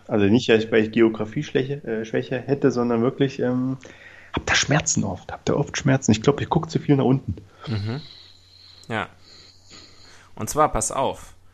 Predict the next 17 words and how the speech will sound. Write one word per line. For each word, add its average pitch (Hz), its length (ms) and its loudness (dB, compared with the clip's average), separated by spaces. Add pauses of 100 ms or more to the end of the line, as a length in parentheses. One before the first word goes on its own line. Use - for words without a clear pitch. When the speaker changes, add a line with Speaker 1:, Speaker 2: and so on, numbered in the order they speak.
(200)
Speaker 2:
Diese 151 180 0
Gelenke 147 440 0
bewirken 151 480 -2
zusammen 117 340 -2
mit 156 120 -4
der 131 120 0
übrigen 156 420 -4
Halswirbelsäule 127 960 2
die 131 120 -4
Beweglichkeit 123 760 -4
des - 140 -12
Kopfes 113 340 -6
in 120 140 -4
den 117 180 0
drei 120 400 4
Raumebenen 117 800 2
transversal, 156 1000 4